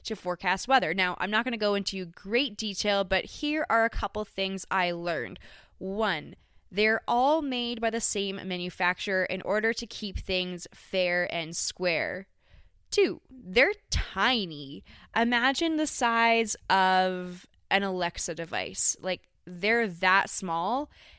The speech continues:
and they used to be much, much bigger. Imagine one of those big Home Depot buckets.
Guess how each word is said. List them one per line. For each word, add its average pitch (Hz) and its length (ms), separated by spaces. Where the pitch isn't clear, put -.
and 214 280
they 226 60
used 240 500
to 202 60
be 180 380
much, 190 720
much - 320
bigger. 156 480
Imagine 196 720
one 190 140
of 185 100
those 175 160
big 185 240
Home 180 340
Depot 175 380
buckets. 214 680